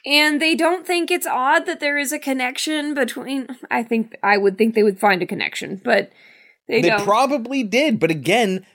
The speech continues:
Speaker 2: what does that matter? It does not help them find him.
Speaker 1: And his father happens to be the sheriff.
Speaker 2: The bloody dude's father, yes.
Speaker 1: Yes, and he has a daughter who,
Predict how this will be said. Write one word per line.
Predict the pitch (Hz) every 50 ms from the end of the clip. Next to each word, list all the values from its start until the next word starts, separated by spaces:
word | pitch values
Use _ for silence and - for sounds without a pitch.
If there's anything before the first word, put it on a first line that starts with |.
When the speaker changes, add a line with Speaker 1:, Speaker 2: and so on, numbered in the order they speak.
| _ _
Speaker 2:
what | - 110 101 101 107 131 151 160
does | 170 175 156 143
that | 170 160 156 127 131
matter? | 143 151 160 143 110 - - - - _ _ _ _ _ _ _ _ _ _ _ _ _ _ _ _
It | - 135 - _ -
does | 151 139 139 123 139
not | 151 151 147
help | 127 131 123 - -
them | 127 120 113
find | - 151 151 151 139
him. | 117 104 - - - 135 139 - _ _ _ _ -
Speaker 1:
And | 254 247 240 233 233 233 233
his | 240 247 285 285 294 277 -
father | - - 254 247 247 240 226 233 220 226 233
happens | 226 202 233 220 214 214 - 220 214 - -
to | -
be | 190 208 208
the | 196 214
sheriff. | 208 - - - 185 160 131 143 226 359 - - - - _ _
Speaker 2:
The | - 117 104
bloody | 92 82 80 - 104 110 107 95 92
dude's | 85 73 90 78 73 69 -
father, | - - 78 58 57 62 - 64
yes. | 76 82 - - - -
Speaker 1:
Yes, | 233 220 185 - - - - - -
and | 208 208 202 196 190 190 190 190 190 190 185 190 - -
he | 233 226 - 226 226 220
has | 226 208 196 190 180
a | - 190 185 185
daughter | 185 - 214 214 220 233 240 269 302 339 381 403 - _ _ _ _ _ _ _ _ _ -
who, | - - 294 294 285 285 285 277 269